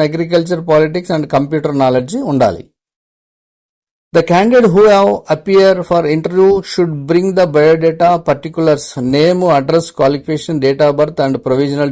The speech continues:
degree certificates. No టీఏడీఏ is admissible. So, టీఏడీఏ అయితే ఎవరు, మనం name, address, qualification, date of birth and provisional degree certificates తీసుకుని పోవాలి. Original certificates and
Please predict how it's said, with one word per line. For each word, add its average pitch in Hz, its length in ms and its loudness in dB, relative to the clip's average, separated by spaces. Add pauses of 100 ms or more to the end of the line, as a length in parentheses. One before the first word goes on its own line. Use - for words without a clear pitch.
degree 131 320 -6
certificates. 127 500 -6 (160)
No 143 100 2 (200)
టీఏడీఏ 147 640 -2 (520)
is 143 160 -2 (120)
admissible. 131 580 -2 (460)
So, - 60 -2 (100)
టీఏడీఏ 151 420 2
అయితే 147 160 0 (100)
ఎవరు, 156 200 2 (140)
మనం 156 180 2 (220)
name, 151 220 0 (120)
address, 147 260 -2 (120)
qualification, 143 500 -2
date 131 200 -2
of 135 120 2
birth 139 220 -2
and 131 180 -2
provisional 131 440 -2
degree 127 280 -6
certificates 127 460 -6
తీసుకుని 143 380 -8
పోవాలి. 95 340 -4 (580)
Original 170 300 0 (100)
certificates 170 600 -4
and 143 120 -2